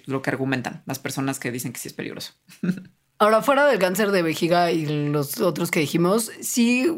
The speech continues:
Speaker 2: como que un, unos estudillos ahí de los que se hizo un meta-, metaanálisis, lo que pueden quizás sugerir es que tal vez hay un pequeño riesgo aumentado de cáncer de mama.
Speaker 1: Sí, igual y no tan, bueno, no sé. O sea, en justo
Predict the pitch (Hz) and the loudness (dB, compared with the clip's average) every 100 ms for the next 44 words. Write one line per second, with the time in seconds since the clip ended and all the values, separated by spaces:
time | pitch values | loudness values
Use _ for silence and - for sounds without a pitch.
0 | 294 - 180 175 175 170 180 190 202 196 | -2 0 2 2 2 2 2 2 2 2
1 | 196 196 196 196 196 196 190 185 175 190 | 2 2 2 2 2 2 2 2 2 0
2 | 185 180 175 185 165 160 170 175 170 156 | 0 2 0 -2 -4 -2 2 2 2 0
3 | 160 165 151 - - 151 180 165 - 165 | 2 0 0 -4 -4 0 0 0 0 0
4 | 170 160 156 170 180 185 220 - - - | 0 0 0 0 0 0 0 -2 -6 -14
5 | - - - 220 220 - 208 202 202 202 | -16 -18 -2 2 4 4 4 4 4 2
6 | 190 - - 240 269 262 226 214 226 226 | -2 -4 2 4 4 0 2 0 0 0
7 | 330 - - 202 208 240 220 226 214 214 | 2 0 2 0 2 0 2 2 4 4
8 | 214 220 202 214 214 220 240 220 196 190 | 4 4 2 2 2 2 2 2 2 2
9 | 196 196 165 - 175 185 185 165 160 175 | 2 2 0 2 2 4 2 2 0 0
10 | 160 147 139 131 - - - _ _ - | 0 2 2 0 -8 -16 -20 _ _ -20
11 | - - - 220 233 226 220 247 302 277 | -20 -20 -2 2 4 4 2 4 4 2
12 | 233 214 190 220 214 - 170 165 165 160 | 2 0 0 -2 -4 -4 -2 -2 -2 -2
13 | 156 - 170 170 180 170 165 - 175 - | -4 -6 -6 2 4 6 4 0 -4 -4
14 | 170 170 165 165 - 185 165 143 | -2 0 0 -2 -2 -2 -2 -4